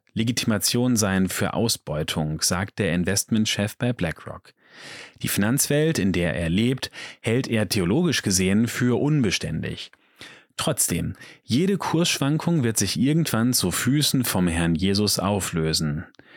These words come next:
Das sagt der bekennende Christ, gottesfürchtig und schwerreich.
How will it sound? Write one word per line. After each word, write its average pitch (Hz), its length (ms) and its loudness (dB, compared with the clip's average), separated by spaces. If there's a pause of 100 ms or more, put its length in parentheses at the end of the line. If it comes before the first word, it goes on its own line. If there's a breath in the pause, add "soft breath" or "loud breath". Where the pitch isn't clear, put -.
(420 loud breath)
Das 147 160 0
sagt - 640 -2
der 98 160 2
bekennende 110 480 0
Christ, - 760 -2
gottesfürchtig 107 960 0
und 101 460 0
schwerreich. 82 800 -2